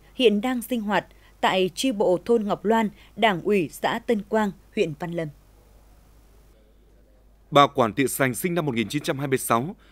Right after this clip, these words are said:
Speaker 2: được kết nạp Đảng năm một nghìn chín trăm bốn mươi tám. Trong quá trình tham gia cách mạng, bà Quản Thị Sành đã có nhiều công lao đóng góp cho sự nghiệp đấu tranh giải phóng dân tộc, cũng như trong công cuộc xây dựng và bảo vệ Tổ quốc. Đồng chí Trần Quốc Văn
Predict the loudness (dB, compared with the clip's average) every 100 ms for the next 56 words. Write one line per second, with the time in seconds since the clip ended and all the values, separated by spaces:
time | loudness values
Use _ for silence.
0 | -10 2 2 2 -2 0 0 0 -2 -2
1 | -2 -2 -4 -6 -6 -6 -2 -2 -2 -2
2 | -4 -4 -10 -20 -20 -20 -2 0 2 -2
3 | -2 -4 -4 -4 -4 0 0 -2 -8 -20
4 | -6 4 4 4 2 2 -2 0 0 0
5 | -2 -2 0 2 2 0 -2 2 0 2
6 | -2 0 -2 -2 -8 -4 -2 2 2 2
7 | -2 -4 -4 -4 -4 -4 0 0 0 -8
8 | -20 -4 0 0 0 -2 -2 -4 0 0
9 | 0 -2 0 0 0 -2 0 0 -2 -2
10 | -2 4 4 4 -4 -20 -20 -20 -20 2
11 | 4 4 2 0 -2 2 0 2 0